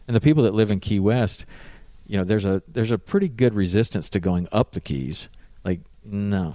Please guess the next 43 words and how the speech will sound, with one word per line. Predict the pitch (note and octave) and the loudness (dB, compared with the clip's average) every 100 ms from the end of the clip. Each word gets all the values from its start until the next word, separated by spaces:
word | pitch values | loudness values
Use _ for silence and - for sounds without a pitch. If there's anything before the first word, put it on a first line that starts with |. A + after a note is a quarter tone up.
| - | -6
we're | G2+ | -6
not | F#2 | -4
going | F2+ F2+ | -4 -4
up | E2+ | -6
the | - | -8
Keys. | - C#2+ - - | -10 -10 -12 -12
Like, | - F2 | -12 -4
we'll | G#2 | -4
stay | F#2+ G#2+ F2 | -2 -2 -2
right | F#2+ G2 | 0 0
here | A2 | -2
in | G#2 | -2
Key | A#2+ A2+ | -2 2
West | C3 D#3+ - - - | 2 2 -2 -10 0
or | G2+ F#2+ F#2 - - - - G2+ | 2 2 0 -4 -20 -20 -20 -4
not | F#2 F#2 | -2 0
at | |
all. | F2 - - - | -4 -8 -14 -8
But | F2+ | -4
we're | G2+ | -2
not | G#2 | -2
driving | F2 F#2 F#2 F2+ E2 | -2 0 0 -2 -4
to, | F2 E2 - - - - - | -6 -6 -10 -20 -20 -20 -6
you | F#2+ | -4
know, | D#2+ D#2+ - - - - - | -4 -6 -12 -20 -20 -20 -18
Marathon | G#2 G2 G#2 F#2+ G2 E2 D#2+ | -2 0 2 0 -2 -2 -4
to | E2+ | -4
eat | F#2 F#2 | -4 -4
dinner." | F#2+ G2 D#2 - - - | -2 -2 -6 -12 -20 -12
Like, | F#2+ - | -10 -6
there's, | F#2+ E2+ - - - | -6 -6 -12 -18 -14
there's | E2 D2+ | -12 -10
just | D#2 - - - | -12 -12 -18 -16
no | E2+ D2+ | -12 -8
reason | D#2 C3 G2 | -6 -4 -6
to, | - D2 | -8 -4
even | G#2 G#2+ | -2 -2
though | F2+ | -2
it's | E2+ | -4
an | D#2+ | -4
hour | E2+ F#2 F2 | -2 -2 -2
away | D#2+ D2 E2+ G#2+ | -4 -6 -4 -4
or, | D#2 | -6